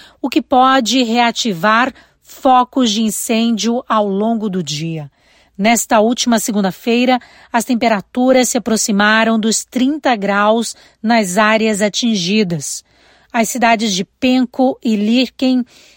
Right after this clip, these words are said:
na região de Concepción, foram as mais afetadas. Nestes locais, o fogo avançou rapidamente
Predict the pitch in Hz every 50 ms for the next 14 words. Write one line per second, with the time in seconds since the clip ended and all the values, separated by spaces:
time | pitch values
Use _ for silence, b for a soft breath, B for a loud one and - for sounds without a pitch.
0 | b b b 220 202 233 254 269 277 247 262 254 220 185 175 220 226 233 233 233
1 | 233 202 196 190 - 240 240 240 - - 233 - - - - 254 240 247 262 269
2 | 254 b b b b b b b b - - 269 254 254 262 262 269 262 254 240
3 | 233 202 196 202 208 226 233 247 247 247 214 240 - - 240 214 - - 214 208
4 | 214 208 196 160 165 147 - - - - b b b b b b b - 208 202
5 | 233 247 269 262 - - 269 220 208 226 202 185 - - 233 226 220 226 226 226
6 | 190 220 202 - - 247 233 214 226 214 190 202 202 190 - - 226 196 185 170
7 | 190 220 233 - - 226 214 208 185 190 202 214 220 226 - - 254 226